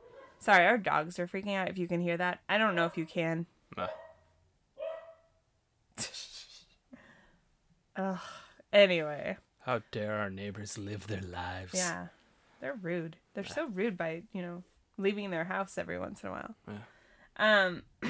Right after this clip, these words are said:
Speaker 1: <clears throat> anyway, should we move on to our final thoughts?
Speaker 2: Yes.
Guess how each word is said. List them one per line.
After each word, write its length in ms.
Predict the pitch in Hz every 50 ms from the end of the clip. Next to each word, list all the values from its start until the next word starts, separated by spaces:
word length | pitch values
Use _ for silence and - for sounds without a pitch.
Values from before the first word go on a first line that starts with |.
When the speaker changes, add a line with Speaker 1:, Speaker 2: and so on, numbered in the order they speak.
| 262 262 226 220 220 240 - -
Speaker 1:
<clears throat> 80 | _
anyway, 480 | 330 403 392 285 208 185 175 180 214 - - - _
should 400 | - - - - - 294 320 330
we 140 | 349 311 294
move 260 | 277 277 277 277 254
on 320 | 262 269 370 440 359 262 262
to 140 | - 262 233
our 140 | 220 226
final 380 | 226 - 233 220 208 202 208 202
thoughts? 640 | - - 135 - - - _ _ - - - - - - _ _ _ _ -
Speaker 2:
Yes. 480 | - - - - - - - - -